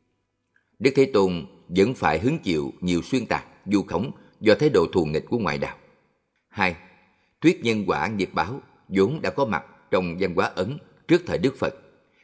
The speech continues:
Cả phái Ni Kiền Tử cũng chủ trương về nghiệp,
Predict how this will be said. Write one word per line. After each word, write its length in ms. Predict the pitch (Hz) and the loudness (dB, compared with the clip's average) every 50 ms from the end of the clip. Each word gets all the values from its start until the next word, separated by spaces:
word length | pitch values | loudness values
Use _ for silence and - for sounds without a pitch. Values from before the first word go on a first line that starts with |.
| _ _ - | _ _ -2
Cả 120 | 95 90 | -2 0
phái 220 | 95 - 131 139 151 | 0 0 -2 0 2
Ni 120 | 147 139 | 0 0
Kiền 240 | - - 92 85 71 | 2 0 -2 -2 0
Tử 360 | - 80 76 73 90 120 - - | -2 -2 0 0 -2 -4 -4 -4
cũng 160 | - 95 98 | -4 -4 0
chủ 160 | - 98 104 - - | 0 0 0 2 2
trương 200 | 113 101 95 95 | 2 2 2 2
về 120 | 85 85 78 | 0 0 0
nghiệp, 340 | 76 76 78 - - - | 0 -2 -4 -4 -6 -10